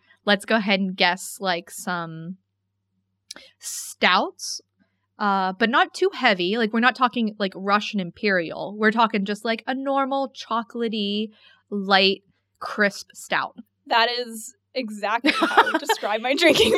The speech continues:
Speaker 2: <laughs> preference. I like stouts above all. I don't like most Imperial stouts.
Speaker 1: No,
Speaker 2: I've
Speaker 1: they're
Speaker 2: tried
Speaker 1: hard.
Speaker 2: a couple of them.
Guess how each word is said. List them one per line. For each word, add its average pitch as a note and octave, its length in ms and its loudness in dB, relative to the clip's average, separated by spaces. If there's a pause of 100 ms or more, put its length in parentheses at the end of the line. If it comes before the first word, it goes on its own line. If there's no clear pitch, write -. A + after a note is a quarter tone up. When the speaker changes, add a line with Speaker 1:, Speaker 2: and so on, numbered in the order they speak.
Speaker 2:
<laughs> A#5+ 120 -6
preference. F#4+ 560 4 (640)
I A#3+ 240 4
like B3 480 2
stouts - 760 -2
above A3+ 380 -2 (100)
all. G3+ 440 0 (760)
I A#3+ 160 -6
don't A3 300 0
like A3 220 -6
most G3+ 460 -8
Imperial G3+ 520 -8
stouts. - 580 -14
Speaker 1:
No, F3+ 380 0
Speaker 2:
I've G#3 160 0
Speaker 1:
they're C#4+ 140 2
Speaker 2:
tried A#3 100 4
Speaker 1:
hard. G#3 280 6
Speaker 2:
a - 20 -4
couple D4 160 2
of C4+ 80 -6
them. C4+ 380 0